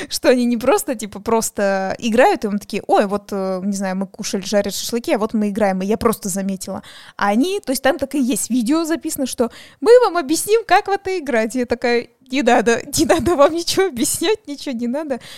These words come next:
Поэтому, как я еще раз говорю, если вам интересны летсплеи, посмотрите у более-менее известных блогеров по настольным играм, которые более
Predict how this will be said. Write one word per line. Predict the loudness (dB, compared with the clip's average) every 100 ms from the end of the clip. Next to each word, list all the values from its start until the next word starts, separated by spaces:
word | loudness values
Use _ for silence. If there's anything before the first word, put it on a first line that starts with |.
| -8
Поэтому, | -4 0 -2
как | -2 -8
я |
еще | -8 -8
раз | -8
говорю, | -6 -4
если | -4 -4 -6
вам | -6 -8
интересны | -6 -6 -6 -8
летсплеи, | -10 -8 -4 -4
посмотрите | -4 -6 -6 -6 -6
у | -6
более-менее | -2 -2 -2 -4 -2 -4 -8 -8
известных | -4 -2 -4 -6 -4
блогеров | -4 -2 -6
по | -4 -4
настольным | -2 -4 -4 -2
играм, | 0 0 -2
которые | -2 -2 -2
более | -2 -2 2 0